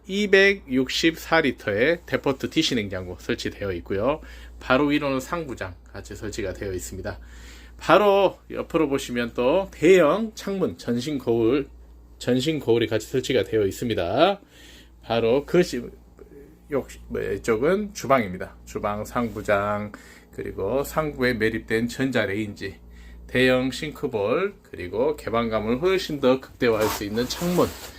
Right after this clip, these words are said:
같이 이렇게 설치가 되어 있고요. 아래로는 식기세척기, 서랍,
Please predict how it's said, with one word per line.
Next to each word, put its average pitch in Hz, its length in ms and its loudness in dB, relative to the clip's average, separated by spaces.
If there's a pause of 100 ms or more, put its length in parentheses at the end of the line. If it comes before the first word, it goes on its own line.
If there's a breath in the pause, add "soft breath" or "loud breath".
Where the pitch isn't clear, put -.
(280 loud breath)
같이 - 360 -4
이렇게 101 540 0
설치가 101 500 -2
되어 95 280 -4
있고요. 135 400 2
아래로는 120 760 2 (640 loud breath)
식기세척기, 180 840 -2
서랍, 135 580 -2